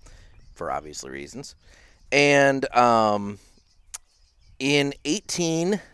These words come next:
sixty-one, so we're going back a year prior to the battle. In eighteen sixty-one, Benito Juarez was elected president of Mexico. By the way, I did a, I did research. This comes to us from History Channel. So,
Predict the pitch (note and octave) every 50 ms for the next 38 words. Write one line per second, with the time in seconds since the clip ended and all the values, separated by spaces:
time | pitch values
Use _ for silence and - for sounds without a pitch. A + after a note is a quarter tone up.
0 | _ _ _ - - - - - D#3+ - - - D3+ C3 B2 B2+ C3 C3 A2 D#2+
1 | A#1 - - _ _ _ _ _ _ _ _ _ - - F2+ F2+ G2+ G#2+ A2 A2
2 | A2 A2+ A#2 A2+ - - - G#2+ A2 A2 B2 C#3+ C#3 - - C3 B2+ B2+ B2+ B2+
3 | A#2+ G#2+ F2 E2+ - _ _ _ _ - _ _ _ _ _ _ _ _ _ _
4 | - - C#3 F3 G3 - A3+ G#3+ F#3+ G3 G3 - - D#3+ D3+ C3+ C3+ - _ A2+
5 | A2+ G#2+ A#2+ A2+ B2 C3 E3+ G3 - - A3 G#3+ G#3+ A3+ A3 _ - - - -
6 | D#3+ D#3+ C3+ G2 E2+ D2 A#1+ - - - - _ _ _ _ _ _ _ _ _
7 | - A#2+ A#2+ A#2 C3 A#2+ C3 D3 - G3 F3+ - - C3+ B2 A#2 B2+ B2 B2+ -
8 | A#2 B2 B2+ B2+ - - - - E2+ - C#3+ F3 F3+ E3+ D3+ C#3+ C#3+ C#3+ C#3+ -
9 | - F2+ G#2+ G#2+ G#2+ G#2+ G#2 - - - G#2 G#2 A2+ B2 B2 A#2+ A#2 C3 C#3+ D3
10 | - E3 D#3 D3 - - - B2+ - - C3+ B2+ B2 - - C3+ B2 A#2+ - -
11 | A#2 G#2+ - B2 A2+ - - B2+ B2 B2+ B2+ B2 A2+ - - B2 A#2+ B2 B2 A#2+
12 | - - - - - _ _ - - - G2+ G2+ G2 F#2+ F#2 F#2